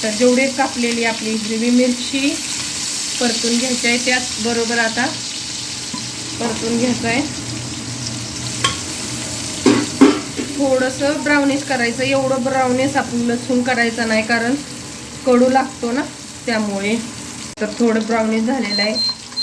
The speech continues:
इंडक्शन ऑ-, <coughs> कमी करायचं आणि हळूहळू आता ह्यातमध्ये ॲड करायची आपली हिरवीगार बारीक चिरलेली मेथीची भाजी. तर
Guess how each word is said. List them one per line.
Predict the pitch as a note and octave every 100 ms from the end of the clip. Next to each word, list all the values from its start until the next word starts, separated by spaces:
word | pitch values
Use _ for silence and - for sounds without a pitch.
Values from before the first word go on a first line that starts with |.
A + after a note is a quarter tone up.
| - A3
इंडक्शन | A3 A3 - G3+ G3+ -
ऑ-, | A#3+ - - - - - A#3+
<coughs> | A#3+
कमी | B3+ B3 A#3+
करायचं | B3+ A#3 A3+ C#4+ F#4 - - - - - - - - - - - - - - A#3+ - - - - - - - - -
आणि | - F#3
हळूहळू | F#3+ F#3+ G3 F#3 F#3+
आता | F#3 F3+ - - - - - - - - - - - -
ह्यातमध्ये | A3+ A3 G#3+ G3+ G3+
ॲड | G3+ F#3 F#3+
करायची | F#3+ F#3 F#3 - A#3
आपली | A3 G#3 A#3 D4+ - - - - - - -
हिरवीगार | D#4+ D#4+ D#4 A3+ - G3 F#3+ F#3 G3+ - - - -
बारीक | A3 G#3 G#3+
चिरलेली | - A3+ F#3+ F#3+ F#3+ G3+ B3
मेथीची | D4 D4 A#3 G#3+ G3 C#4+
भाजी. | E4 D#4+ A#3+ - F#3 D#3 - - - - - -
तर | -